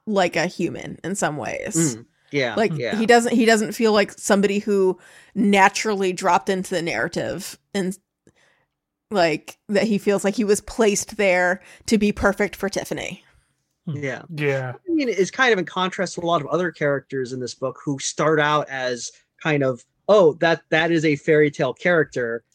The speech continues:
Speaker 2: And then as you get to know them over the course, they expand from there, 'cause both Letitia
Speaker 1: Yeah.
Speaker 2: and the Duchess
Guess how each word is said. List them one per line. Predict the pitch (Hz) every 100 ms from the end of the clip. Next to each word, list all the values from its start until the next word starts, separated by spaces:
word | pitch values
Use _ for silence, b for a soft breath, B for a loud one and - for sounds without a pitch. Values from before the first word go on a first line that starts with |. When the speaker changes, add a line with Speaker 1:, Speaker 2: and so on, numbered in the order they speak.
| -
Speaker 2:
And | 147 147
then | 156 151
as | 143 143 135
you | 135
get | 147 -
to | 151
know | 147 147
them | 147
over | 135 123
the |
course, | 123 - 156 131 120 -
they | 135 127
expand | 120 117 - 170 160 147
from | 127
there, | 113 110
'cause | 131 -
both | 147 143
Letitia | 135 - 143 226
Speaker 1:
Yeah. | 202
Speaker 2:
and | 147
the | 147
Duchess | 151 123 113 -